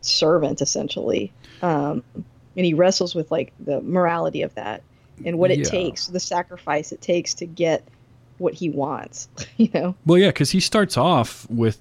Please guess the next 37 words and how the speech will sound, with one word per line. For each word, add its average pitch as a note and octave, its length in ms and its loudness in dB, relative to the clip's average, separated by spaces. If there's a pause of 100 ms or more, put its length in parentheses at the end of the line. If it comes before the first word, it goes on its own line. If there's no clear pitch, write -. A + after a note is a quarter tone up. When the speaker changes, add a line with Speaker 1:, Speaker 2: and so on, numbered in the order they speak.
Speaker 2:
the A#2 240 4
idea A2 320 4
that G2+ 100 4
I'm G#2+ 140 6
just A2 160 -2
gonna, G2 420 4
I'm G#2+ 160 4
gonna A2 160 4
milk G#2 300 6
her G#2 160 2
for G2 160 0
some F2 180 -2
money, F2+ 340 0
right? E2+ 140 -2
I'm F2 100 0
gonna F#2+ 120 2
get G2+ 160 -2
some G2 140 0
money G2 280 4
out F2+ 100 2
of E2+ 100 -2
her F2 260 0
for F2 340 -2
taking F2+ 420 -4
on F2 360 0
this D#2+ 300 -4 (360)
rewrite F#2+ 680 2
job D2 440 -6 (120)
and - 160 0
do G2 160 4
it F2 80 -6
for G2 140 2
a F#2+ 60 0
couple G2+ 280 2
of F#2+ 80 4
weeks, F2 480 0
and, E2+ 260 -4